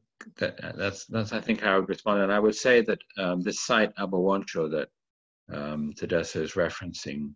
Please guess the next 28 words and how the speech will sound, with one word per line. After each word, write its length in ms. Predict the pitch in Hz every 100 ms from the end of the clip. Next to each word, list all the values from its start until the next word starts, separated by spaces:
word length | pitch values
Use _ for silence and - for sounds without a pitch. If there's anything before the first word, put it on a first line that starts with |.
| _
close 320 | 90 80 -
to 260 | - 78 78
the, 320 | 78 76 71 _ _ _ _
the 60 | -
capital 520 | 101 80 - _ 73
of 160 | 69 -
the, 260 | 73 71 73 - _
of 320 | 73 73 76
the 80 | 82
southern 360 | - 85 80 76
region, 220 | 80 82 - _ _ _ _ _ _ -
is 140 | 107
an 100 | 101
extraordinary 840 | 92 - - 131 117 110 95 82
example 400 | 78 - 73 73 _
of 160 | _ _
a 1040 | _ _ _ _ _ _ _ _ _ -
place 260 | 95 85 -
where 500 | 87 82 80 80 76 - _ _ _ _ -
generations 760 | 104 98 92 101 107 101 87
of 120 | 87 87
elders 600 | 85 85 76 73 - - _ _ _ -
have, 360 | 87 78 - - _ _ _ _
um, 400 | 92 78 76 62
managed 380 | 92 95 90 -
to 60 | 98
simultaneously, 1600 | - 117 95 95 _ _ - 120 120 107 90 - - 76 76 - _ _ _ _ 80
um, 720 | 76 76 73 73 71 71